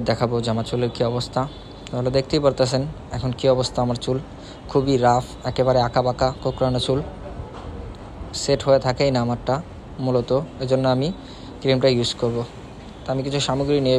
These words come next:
এখানে বসেছি, যেমন স্ট্রেট মেশিন, তারপর হচ্ছে ক্রিম, আবিজাবি। তো আমি এখন চুলটাকে একটু গুছাই নিই, চিরুনি দিয়ে ভাঁজ করে নিলে কী হবে, ক্রিমটা দিতে ইজি হবে। তো দেন আমি এখন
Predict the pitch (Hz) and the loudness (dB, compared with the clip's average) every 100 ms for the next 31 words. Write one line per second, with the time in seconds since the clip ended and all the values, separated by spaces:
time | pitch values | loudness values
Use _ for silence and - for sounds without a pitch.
0 | 107 - 127 127 127 120 123 123 123 123 | 2 0 0 2 0 0 -2 0 0 0
1 | 120 - 127 - - - - 127 - 127 | -2 -2 -4 -6 -14 -14 -4 0 2 2
2 | 120 120 120 117 120 - 127 127 127 - | 0 0 0 0 -2 0 2 2 0 -6
3 | - - - - - - - - - 123 | -16 -16 -16 -16 -16 -16 -16 -16 -10 -8
4 | 117 117 113 120 120 127 131 131 143 135 | -4 -2 -2 -2 -2 -2 -2 -2 0 2
5 | 135 135 131 127 127 131 156 - - - | 0 0 0 0 0 0 -4 -8 -14 -16
6 | - - - - - - - - - - | -16 -14 -14 -16 -16 -14 -14 -16 -16 -16
7 | - - - - - - - - - - | -16 -16 -16 -16 -16 -16 -16 -16 -8 -2
8 | 131 135 135 120 113 - 139 139 143 - | 0 4 4 4 2 2 4 4 0 0
9 | 143 143 147 131 127 127 131 123 117 113 | 0 0 0 2 2 2 2 0 0 0
10 | 110 107 113 - - - - - - - | 0 -2 -4 -6 -14 -16 -16 -16 -16 -16
11 | - 123 131 131 123 123 120 | -4 0 2 2 0 0 0